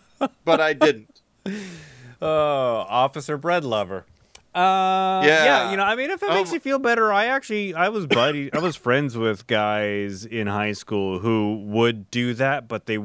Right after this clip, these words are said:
Speaker 1: uh, who would, who would say that over an anonymous phone line, 'cause back then it was an anonymous phone call,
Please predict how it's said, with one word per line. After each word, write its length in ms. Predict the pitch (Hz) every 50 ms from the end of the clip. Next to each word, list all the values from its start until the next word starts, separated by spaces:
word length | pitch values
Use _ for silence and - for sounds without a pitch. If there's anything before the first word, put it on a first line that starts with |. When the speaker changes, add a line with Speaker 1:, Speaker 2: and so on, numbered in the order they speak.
| 104 - -
Speaker 1:
uh, 140 | 117 117 - 113 113
who 140 | 123 131 131
would, 340 | 127 135 143 143 127 117 - _ _ _ _ -
who 220 | 139 131 151 156
would 220 | 156 165 160 135 -
say 260 | - - 156 151 151
that 240 | 143 151 151 156 -
over 460 | - 131 127 131 127 139 135 131 131
an 160 | 139 120 131 120
anonymous 500 | 117 113 113 127 135 139 131 113 - -
phone 360 | _ - 123 123 131 143 147
line, 340 | 147 147 147 147 151 147 -
'cause 220 | - - 120 107
back 240 | - 147 143 127 -
then 120 | 123 117
it 40 | 117
was 180 | 113 107 90 101
an 80 | 98
anonymous 420 | 98 101 104 104 107 104 101 92 -
phone 280 | - 110 107 110 113
call, 320 | - - 131 127 131 135